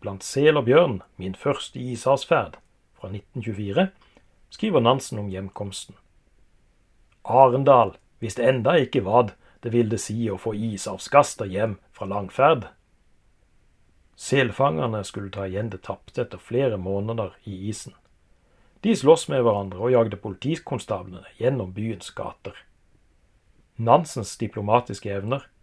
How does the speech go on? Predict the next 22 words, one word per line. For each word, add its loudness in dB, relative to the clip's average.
kom -10
til -14
sin -14
rett, -16
da -12
han 4
og -2
kaptein -4
Aksel -2
Krefting 0
måtte 2
stoppe 0
bøllene -4
fra 10
å 2
kaste -6
en -6
av -8
byens -8
konstabler 0
på -12
sjøen. -4